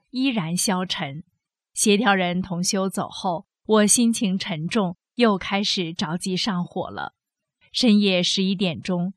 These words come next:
家人都睡熟了，我双盘结印坐着，想着同修的状态，整体的松懈消沉，不知如何是好。想到师父让我们任何时候都要向内找，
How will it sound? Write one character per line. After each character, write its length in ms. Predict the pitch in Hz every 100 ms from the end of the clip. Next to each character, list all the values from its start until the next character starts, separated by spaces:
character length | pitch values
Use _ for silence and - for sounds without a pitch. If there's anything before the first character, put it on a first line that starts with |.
| _ -
家 200 | 220 220
人 300 | 190 160 175
都 240 | 190 190
睡 240 | 185 226
熟 380 | 180 - 170 135
了， 220 | 170 160 - _ _ _ -
我 240 | 220 208
双 280 | - 262 254
盘 380 | - 170 180 214
结 180 | 190
印 240 | 175 220 190
坐 300 | - 220 160
着， 300 | - - - _ _
想 260 | - 220 208
着 100 | 214
同 240 | 202 202
修 180 | 240 254
的 120 | 233
状 320 | 262 240 180
态， 340 | 180 196 165 - _ -
整 200 | 202 202
体 200 | - 185
的 200 | 175 175
松 300 | - 220 208
懈 380 | - 254 185 -
消 320 | - 196 196
沉， 400 | - 165 160 190 _ _
不 120 | 269
知 180 | 240 262
如 220 | 220 196
何 240 | - 185
是 180 | 190 240
好。 380 | 196 - 147 - _ _ _ _ _
想 240 | - 220
到 220 | 202 208 208
师 240 | - 247
父 160 | 240 214
让 240 | 233 196
我 100 | 180
们 180 | 165 175
任 240 | 214 262
何 160 | 220 208
时 220 | - 196
候 260 | 180 220 190
都 180 | 233
要 180 | 233 208
向 260 | 190 233 233
内 220 | 285 202
找， 300 | - 104 -